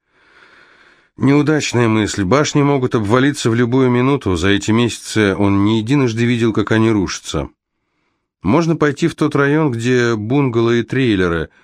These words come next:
поохотиться на крыс, поджарить их на углях. Это мысль. Или добраться до ближайшего модуля, там больше шансов найти что-нибудь, ведь там и жили богаче. Или, допустим,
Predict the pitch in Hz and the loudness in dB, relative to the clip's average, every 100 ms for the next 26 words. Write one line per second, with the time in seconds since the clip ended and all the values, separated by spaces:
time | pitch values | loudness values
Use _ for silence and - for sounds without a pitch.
0 | _ _ _ 95 95 123 104 95 - 98 | _ _ _ 0 0 -2 -4 -6 0 0
1 | 92 - 120 135 - 87 80 98 87 - | 0 0 -2 -2 -2 -2 0 0 0 -4
2 | - - 92 90 87 101 127 - _ _ | -6 -2 0 0 0 0 0 -6 _ _
3 | _ _ _ _ 117 151 175 170 147 98 | _ _ _ _ -4 -2 0 2 2 0
4 | 76 - - _ _ _ _ _ _ _ | -2 -8 -14 _ _ _ _ _ _ _
5 | 123 147 127 131 135 143 - 131 117 127 | -2 -2 0 0 0 -2 -2 -4 0 0
6 | 123 117 127 135 117 - 110 123 175 143 | 0 0 0 0 -2 0 0 2 0 0
7 | 95 87 - 101 95 92 87 120 123 101 | 0 -2 -2 0 0 0 0 0 0 -2
8 | - 131 120 98 104 95 - 117 - 101 | -2 -2 -2 -4 0 0 0 -6 -2 -2
9 | 85 78 - - _ _ 92 - 98 95 | 0 -4 -8 -20 _ _ -10 -4 -2 0
10 | 98 123 101 76 82 80 73 - - - | 0 0 -2 -2 -2 -2 -4 -8 -14 -20
11 | _ _ _ - 139 170 107 95 - 180 | _ _ _ -4 -2 0 0 -2 -2 -4
12 | 190 - 87 71 | -4 -4 -2 -2